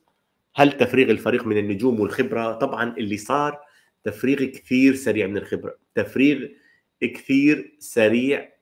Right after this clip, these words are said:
من النجوم واللاعبين اللي عندهم خبرة. كان كثير غلط، هذا كان كثير غلط وكثير غير مفهوم وكثير غلط اللي عمله لابورتا. هذا خطأ لابورتا، التفريغ المطلق خطأ لابورتا.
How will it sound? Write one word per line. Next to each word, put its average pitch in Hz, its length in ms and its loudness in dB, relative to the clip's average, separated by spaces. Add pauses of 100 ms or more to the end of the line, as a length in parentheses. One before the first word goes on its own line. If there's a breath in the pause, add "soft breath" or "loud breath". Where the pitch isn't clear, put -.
(340)
من 123 300 -2 (1500)
النجوم 117 500 0
واللاعبين 113 520 2
اللي 120 140 0
عندهم 120 220 0
خبرة. 98 320 -6
كان 139 380 0
كثير 139 320 2
غلط، 107 360 -2
هذا 135 200 2
كان 123 260 -2
كثير 139 360 0
غلط 123 320 0 (360 loud breath)
وكثير 120 360 2
غير 123 160 2
مفهوم 113 540 -2
وكثير 104 300 0
غلط - 440 -10 (380)
اللي 104 180 0
عمله 101 540 -4 (500)
لابورتا. 101 520 0 (120)
هذا 113 340 0
خطأ - 400 -4
لابورتا، 110 480 2
التفريغ 117 420 0
المطلق 151 480 0
خطأ 143 480 -4
لابورتا. 147 460 2